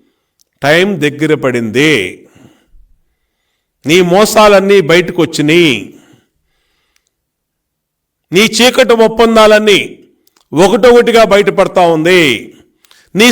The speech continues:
సొంత చెల్లెలే నీ కథలు చెప్తా ఉంది. ఏమి చెప్తావు జగన్మోహన్ రెడ్డి?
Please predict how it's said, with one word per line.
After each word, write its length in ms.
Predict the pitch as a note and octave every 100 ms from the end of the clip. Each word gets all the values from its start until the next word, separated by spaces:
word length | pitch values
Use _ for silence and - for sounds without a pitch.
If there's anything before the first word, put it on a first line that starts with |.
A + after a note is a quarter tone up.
| A#3
సొంత 320 | B3+ C#4 C#4 C#4+ C#4+
చెల్లెలే 360 | B3 C4+ C4+ C4+ B3+
నీ 60 | B3
కథలు 300 | G#3 G#3 A#3+ A#3
చెప్తా 320 | G#3+ A3 A3 G#3 G3
ఉంది. 300 | F#3 G3 G#3 D3 A2+ - _ _ _ _ _ _ _
ఏమి 360 | D3+ A3 C4+ C4 F#3
చెప్తావు 380 | A3+ - A#3 A3+ F#3
జగన్మోహన్ 600 | G3 G#3+ G#3 G3+ F#3+ F3+
రెడ్డి? 280 | D#3+ F3+